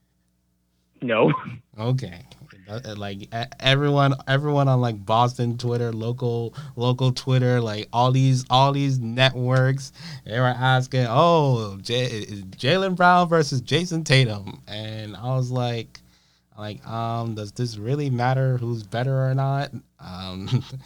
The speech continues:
Speaker 2: <laughs> like, who cares? <laughs> They're both
Speaker 1: You act like you guys don't need, like, multiple great players to win. You gotta need both of them.
Speaker 2: No, you, I know, I know. You need both of them.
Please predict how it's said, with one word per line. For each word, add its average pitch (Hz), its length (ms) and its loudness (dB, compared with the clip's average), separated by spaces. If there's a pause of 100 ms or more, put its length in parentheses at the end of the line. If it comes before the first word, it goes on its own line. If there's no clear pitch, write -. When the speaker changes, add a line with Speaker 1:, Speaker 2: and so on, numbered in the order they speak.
(140)
Speaker 2:
<laughs> 120 400 -12
like, 95 200 -16
who 131 160 -2
cares? 107 680 0 (460)
<laughs> - 500 -20
They're 101 160 -8
both 120 380 -2
Speaker 1:
You 190 160 6
act 196 160 0
like 165 160 4
you 160 180 2
guys 147 160 2
don't 156 160 0
need, 147 140 0
like, 120 200 -2
multiple 131 500 0
great 123 280 -4
players 123 400 -2
to 120 80 -8
win. 113 220 -6 (1500)
You 180 180 0
gotta 262 140 4
need 175 180 0
both 190 260 2
of 127 60 -10
them. 123 240 -6 (240)
Speaker 2:
No, 131 200 -8
you, 135 220 -2
I 113 120 -8
know, 123 240 -6
I 143 80 -6
know. 127 220 -6 (920)
You 127 80 -18
need 147 180 -10
both 113 200 -8
of 110 80 -14
them. 113 200 -14